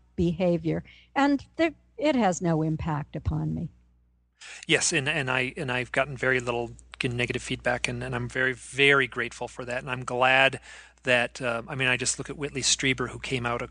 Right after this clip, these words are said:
Speaker 2: you know, twenty-five years ago, and, and the, um, you know,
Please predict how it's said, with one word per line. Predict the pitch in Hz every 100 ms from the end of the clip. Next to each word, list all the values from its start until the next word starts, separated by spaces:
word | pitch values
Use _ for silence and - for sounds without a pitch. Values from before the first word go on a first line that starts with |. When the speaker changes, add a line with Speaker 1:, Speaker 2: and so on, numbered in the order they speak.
| - _ _ 427 359
Speaker 2:
you | 160
know, | 117 -
twenty-five | - 151 139 139 117
years | 123 113
ago, | 120 120 120 123 - - - -
and, | 139 131 127 131
and | 147 127 120
the, | 123 120 120
um, | 123 123 120 131 -
you | -
know, | 123 113